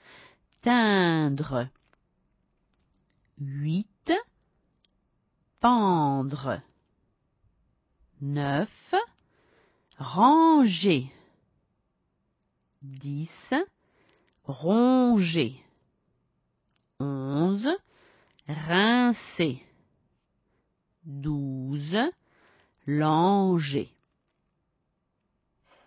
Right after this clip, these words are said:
Ci siete riusciti? Bravissimi! Ma se avete sbagliato, non preoccupatevi, col tempo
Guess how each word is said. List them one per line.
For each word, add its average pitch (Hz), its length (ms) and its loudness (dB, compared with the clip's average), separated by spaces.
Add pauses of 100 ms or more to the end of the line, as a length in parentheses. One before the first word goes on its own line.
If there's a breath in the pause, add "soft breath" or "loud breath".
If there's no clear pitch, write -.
(680 soft breath)
Ci - 180 -12
siete 170 460 -4
riusciti? 208 840 0 (360)
Bravissimi! 131 960 -4 (560 soft breath)
Ma 240 180 -2
se 370 180 -4
avete 381 340 -2
sbagliato, 147 920 -6 (400)
non 359 200 4
preoccupatevi, 127 1080 -6 (160)
col 349 380 -4
tempo 139 680 -4